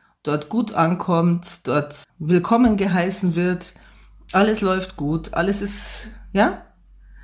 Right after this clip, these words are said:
Also ich hab einen Gegenfilm. Ich hab nicht den, den Film genommen und hab ihn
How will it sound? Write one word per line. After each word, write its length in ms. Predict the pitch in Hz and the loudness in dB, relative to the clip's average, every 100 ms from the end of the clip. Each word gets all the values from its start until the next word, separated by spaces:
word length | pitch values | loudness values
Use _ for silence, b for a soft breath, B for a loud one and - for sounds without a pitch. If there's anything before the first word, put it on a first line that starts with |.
| b - | b -6
Also 140 | 190 | -2
ich 160 | 214 220 | 0 2
hab 180 | 220 | 2
einen 280 | 208 208 196 | 4 4 6
Gegenfilm. 840 | 214 226 226 - 160 127 98 - - | 4 4 2 2 0 0 0 -6 -10
Ich 160 | - - | -6 0
hab 180 | 202 208 | 2 4
nicht 300 | 214 220 - | 0 0 0
den, 300 | 202 202 - | 0 0 -4
den 320 | 175 190 180 | -2 0 0
Film 300 | 196 226 233 | 0 2 4
genommen 380 | 185 165 196 202 | 4 4 4 4
und 180 | 190 180 | 2 2
hab 280 | 170 - | 0 -2
ihn 280 | - 190 180 | -2 0 0